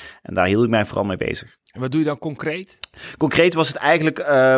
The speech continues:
Speaker 1: proberen signalen op te pikken van waar zien wij con-, problemen ontstaan, welke dingen zouden we eraan kunnen doen en, eh, welke adviezen kunnen wij dan doorgeven of welke informatie kunnen wij doorspelen aan de veiligheidsregio's. Dus het is een stuk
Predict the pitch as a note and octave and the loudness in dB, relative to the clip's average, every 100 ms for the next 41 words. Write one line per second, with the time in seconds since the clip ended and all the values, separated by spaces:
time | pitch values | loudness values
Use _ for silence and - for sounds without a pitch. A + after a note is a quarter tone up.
0 | A#2 C3 D3 D#3+ D3+ C3+ C3+ E3 E3+ D#3+ | 0 -2 0 2 0 2 2 2 0 -6
1 | - D#3 D#3 C3 A#2+ A2+ G2+ A2+ C3+ E3 | -4 -4 -4 -6 -4 -6 0 2 4 2
2 | E3 B2 D3 D3+ D3 D3 - D3+ A#2+ - | -4 -2 0 2 2 0 -4 -8 -8 -6
3 | B2+ B2 D3 E3 E3+ D#3+ - D#3+ F3 G3+ | -2 2 2 0 -6 -8 -2 0 0 -4
4 | _ - - - - B2 D3+ D3 C3+ B2+ | _ -20 -20 -20 -2 2 2 2 2 2
5 | A#2+ B2 A#2 A2+ A2 A2+ A2 G#2 B2 F3 | 2 2 2 0 0 -2 -4 -2 -2 -2
6 | E3 _ - B2 A#2+ A2+ A#2 A#2+ B2+ A2+ | -6 _ -6 0 2 2 0 -4 -2 0
7 | A2 B2+ C3+ C3 - C#3+ B2 B2 A2+ A2 | 2 2 2 -2 0 0 0 -2 2 2
8 | G#2 G2+ G#2 - _ G#2 B2+ C#3+ C#3+ C#3 | 2 0 -4 -10 _ -2 0 4 2 2
9 | B2+ - - A#2+ A#2+ C3+ B2 B2 A#2 - | -4 -4 -4 0 0 -2 -8 -4 -4 -2
10 | A2+ G#2+ A2+ C#3+ D3 B2 G#2 G2+ F#2+ A2 | -2 0 0 0 2 0 0 -4 0 0
11 | A2 G2 F2+ - G2 G2 - - G#2+ - | 0 -4 -10 -10 -12 -14 -14 -10 -10 -10
12 | - - _ - D3 C#3+ E3+ D#3+ | -20 -20 _ -4 -2 0 -2 -2